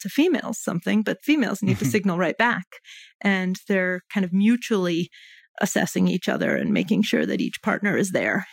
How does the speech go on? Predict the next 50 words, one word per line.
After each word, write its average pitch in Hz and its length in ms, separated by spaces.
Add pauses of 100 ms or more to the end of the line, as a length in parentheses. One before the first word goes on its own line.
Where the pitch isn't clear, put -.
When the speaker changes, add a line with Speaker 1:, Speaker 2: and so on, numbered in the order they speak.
(100)
Speaker 1:
in 208 140
these 208 200
situations. 190 640
And 196 140
that 247 200
can 202 120
drive 170 280
the 185 80
duetting 170 440
and 185 160
the 180 60
need 190 260
for 175 260 (360)
females 220 320
to 202 80
sing 202 260
and 180 100
really 175 220
show 175 460 (420)
males 202 440
that 180 160
they're 170 260 (440)
good 175 200
potential 185 360
mates, 175 320
and 254 200
to 214 60
show - 280
other 359 220
females 254 580
that, 208 220 (240)
"Hey, 220 200
this 208 200
is 190 80
my 202 100
territory. 196 720 (160)
I'm 190 200
here. 202 300 (320)
Speaker 2:
Right. 107 160
Speaker 1:
Uh, 180 280
stay 165 220
away." 185 280 (560)
Speaker 2:
Yeah. 131 200 (320)
We're, 131 220
we're 123 120
both 113 180
in 113 60
different - 240
parts 101 240
of 98 180